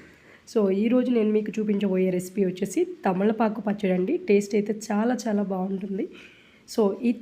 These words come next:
తమలపాకు పచ్చడిని ప్రిపేర్ చేసుకొని వేడివేడి అన్నంలో వేసుకొని తిన్నారంటే ఇంకా టేస్ట్ నెక్స్ట్ లెవెల్ అనమాట.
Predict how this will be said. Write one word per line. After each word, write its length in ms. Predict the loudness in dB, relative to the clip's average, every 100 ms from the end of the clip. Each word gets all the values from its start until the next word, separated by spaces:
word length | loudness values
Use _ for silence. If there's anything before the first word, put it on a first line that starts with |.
| 0
తమలపాకు 680 | 2 0 0 -2 -2 -4 -6 -14 -2
పచ్చడిని 480 | -2 0 0 2 0 -2
ప్రిపేర్ 260 | 0 0 2 0
చేసుకొని 360 | 0 -2 0 2
వేడివేడి 420 | 2 4 4 4 2
అన్నంలో 280 | 2 2 2
వేసుకొని 340 | 0 -4 -4 -2
తిన్నారంటే 540 | 2 2 0 -2 -2 -4 -2
ఇంకా 140 | -2 -2 0
టేస్ట్ 300 | 0 0 0 -2
నెక్స్ట్ 280 | -2 -8 -2 0
లెవెల్ 200 | 2 0
అనమాట. 300 | -4 -6 -6